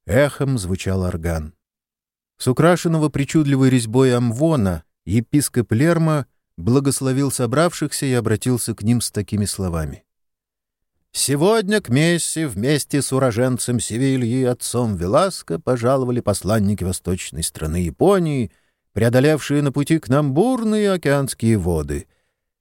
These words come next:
Вознесем же молитву за них и весь японский народ.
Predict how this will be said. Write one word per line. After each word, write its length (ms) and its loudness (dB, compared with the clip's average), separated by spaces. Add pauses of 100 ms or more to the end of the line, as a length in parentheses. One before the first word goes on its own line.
Вознесем 920 2
же 140 2
молитву 540 2
за 160 2
них 440 2
и 80 0
весь 360 0
японский 520 -4
народ. 520 -4